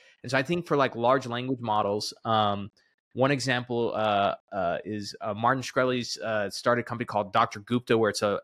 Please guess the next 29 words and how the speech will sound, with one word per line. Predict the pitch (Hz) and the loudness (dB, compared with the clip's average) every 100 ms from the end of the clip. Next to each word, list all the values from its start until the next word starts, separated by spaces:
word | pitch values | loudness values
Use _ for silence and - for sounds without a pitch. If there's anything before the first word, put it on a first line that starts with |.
| - | 0
L | 123 | 4
L | 123 120 | 4 4
M | 113 113 - - | 2 -2 -8 -2
for, | 117 107 104 104 98 _ _ _ - | 2 4 4 4 0 _ _ _ -4
uh, | 104 101 98 92 | -2 -2 -4 -6
primary | - 131 131 123 | -4 0 0 -2
care. | 127 113 | -4 -4
So, | - | -2
like, | 113 110 | -4 -4
i-, | - - - | -10 -16 -10
if | 131 | -6
a | 120 | -6
patient, | - 147 139 127 | 0 0 0 -6
instead | 117 - | -6 -2
of | 143 120 | -2 -2
going | 117 127 135 123 120 | 0 2 2 -2 -6
to | - 110 | -10 -8
see | - 123 | -4 -4
a | |
doctor, | 104 143 185 - 107 101 104 _ _ _ | 2 2 2 -2 -4 -4 -6 _ _ _
which | 113 113 - | -6 -6 -6
involves | 117 113 117 113 | -6 0 2 2
wait | 110 127 127 | 0 -2 0
time, | 131 120 | -2 -2
it's | 110 | -2
very | 117 | -4
expensive, | 117 131 131 113 | -2 -4 -6 -6
et | 104 | -10
cetera, | - 139 139 104 | -2 -2 0 -4